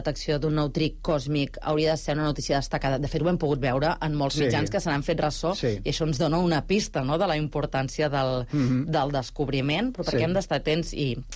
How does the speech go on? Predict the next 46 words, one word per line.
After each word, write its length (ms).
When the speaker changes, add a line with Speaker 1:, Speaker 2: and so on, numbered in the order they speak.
Speaker 1:
fer 140
aquest 220
esforç, 380
diguéssim, 360
de, 320
d'entendre 680
què 220
Speaker 2:
Molt 80
Speaker 1:
és 100
Speaker 2:
bé. 60
Speaker 1:
tot 180
això? 280
Speaker 2:
Primer, 260
el 100
que 120
tu 120
deies, 340
això 200
de 80
donar 160
titulars 400
perquè 420
és 220
un, 340
és 140
una 200
troballa 580
important 420
des 100
del 100
punt 160
de 60
vista 200
científic, 680
és 180
molt, 360
molt 200
destacada. 460
Però 200
més 200
enllà 180
d'això, 380
pel 160
públic 360
en 100
general, 380